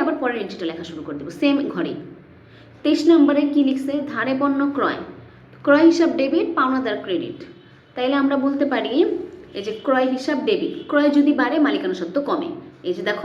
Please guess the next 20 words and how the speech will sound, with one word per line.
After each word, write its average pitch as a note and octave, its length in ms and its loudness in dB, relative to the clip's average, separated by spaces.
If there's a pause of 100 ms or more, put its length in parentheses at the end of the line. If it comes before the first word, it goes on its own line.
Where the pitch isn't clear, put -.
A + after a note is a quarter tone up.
আমি B3 160 4
মালিকানা G#3 340 -4
সত্ত্বের G#3 300 -6
মধ্যে G#3 160 -4 (100)
কমাইছি। F#3 400 -2 (640)
আর G3+ 120 0 (640)
পাওনাদার C#4+ 480 2 (120)
ক্রেডিট, G#3+ 320 0 (160)
পাওনাদার C#4+ 380 2
ক্রেডিট C4 260 2
মানে D4+ 160 2
পাওনাদার A3+ 340 -2
বাড়তেছে, F3 480 -4
তো - 120 -12
এটা B3+ 160 -6
প্লাস F3+ 180 -2 (100)
ফিগারে E3 340 -2
লিখবো। A#2 240 -10 (880)
এরপরে, B3 440 2 (600)
এরপরে D#4 320 2